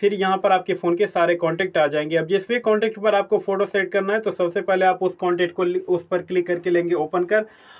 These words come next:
और फोटो सेट करने के लिए आपको यहाँ देखिए एक पेंसिल का आइकन मिल जाएगा, आप इस पर देंगे क्लिक कर। अब देखिए आपको यहाँ एक ऐड फोटो का ऑप्शन मिलेगा और आपको यहाँ कैमरा का आइकन मिल जाएगा, आप इस पर देंगे क्लिक कर।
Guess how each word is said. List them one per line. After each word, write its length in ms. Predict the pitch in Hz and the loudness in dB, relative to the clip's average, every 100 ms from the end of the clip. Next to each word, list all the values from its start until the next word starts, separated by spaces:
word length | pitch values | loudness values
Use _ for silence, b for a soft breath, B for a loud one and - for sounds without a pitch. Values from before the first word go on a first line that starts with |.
| B - | B -2
और 100 | 165 | 0
फोटो 280 | 208 208 226 | 2 2 2
सेट 200 | 226 214 | 0 2
करने 220 | 226 220 | 0 2
के 120 | 226 | 2
लिए 80 | 214 | 4
आपको 200 | 208 208 | 4 2
यहाँ 160 | 208 208 | 2 4
देखिए 220 | 208 214 | 2 0
एक 100 | 202 | 0
पेंसिल 340 | 185 175 202 196 | 0 2 0 2
का 100 | 196 | 2
आइकन 220 | 185 196 | 2 2
मिल 160 | 196 196 | 2 4
जाएगा, 240 | 202 208 | 4 4
आप 140 | 196 | 2
इस 100 | 175 | -2
पर 180 | 175 185 | 0 0
देंगे 260 | 175 185 185 | 0 0 -2
क्लिक 300 | 175 175 175 | 0 0 2
कर। 180 | 208 233 B - | 0 0 B -2
अब 160 | 185 185 | -2 2
देखिए 280 | 233 240 247 | 2 4 2
आपको 220 | 226 226 | 4 2
यहाँ 240 | 214 226 214 214 | 2 2 0 2
एक 220 | 220 220 | 2 2
ऐड 280 | 214 185 190 | 0 2 0
फोटो 300 | - 196 208 | -2 0 2
का 140 | 196 | 2
ऑप्शन 220 | 185 - | 2 -2
मिलेगा 280 | 196 196 202 | -2 0 2
और 140 | 208 180 | 4 4
आपको 240 | 170 190 | 2 0
यहाँ 120 | 185 | 0
कैमरा 360 | 190 170 165 170 | 2 0 2 2
का 120 | 165 | 2
आइकन 240 | 156 160 156 | 0 0 -4
मिल 180 | 156 | -2
जाएगा, 240 | 156 156 165 | 2 2 2
आप 120 | 160 | 0
इस 100 | 170 | -2
पर 160 | - 196 | 0 2
देंगे 280 | 190 196 196 | 2 2 0
क्लिक 260 | 196 190 190 | 0 -2 0
कर। 200 | 220 | 0